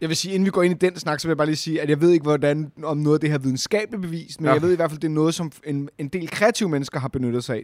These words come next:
Speaker 1: David Lynch for eksempel er meget kendt for i en periode bare at spise det samme morgen, middag og aften, og starte dagen med meditation
Speaker 2: Mm.
Speaker 1: og slutte dagen med meditation, for at have,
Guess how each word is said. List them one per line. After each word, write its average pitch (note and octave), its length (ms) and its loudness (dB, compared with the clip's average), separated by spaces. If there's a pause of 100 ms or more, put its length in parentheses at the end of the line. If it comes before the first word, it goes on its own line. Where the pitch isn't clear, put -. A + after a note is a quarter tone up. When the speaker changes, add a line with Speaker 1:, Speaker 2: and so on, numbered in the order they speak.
Speaker 1:
David C3 160 -2
Lynch C#3 320 -2
for D3+ 60 -4
eksempel B2 240 -4
er A#2 40 -4
meget A#2+ 220 -2
kendt - 280 -6
for B2 260 0
i - 60 -10
en A#2+ 80 -4
periode A#2+ 360 0
bare B2 120 -2
at B2 60 -2
spise C3+ 280 -10
det C#3 120 -12
samme A#2+ 420 -4 (200)
morgen, C3+ 240 2
middag B2 200 0
og G#2 100 -6
aften, C3+ 320 -10 (560)
og - 100 -12
starte C3 300 0
dagen C#3 140 -4
med C3 80 -4
meditation C3 360 -2
Speaker 2:
Mm. A#2 60 -4
Speaker 1:
og A2+ 60 -8
slutte B2+ 180 -8
dagen B2 140 -2
med A#2+ 40 -6
meditation, A2+ 380 -10
for B2 160 -4
at A2+ 60 -2
have, A#2 120 -8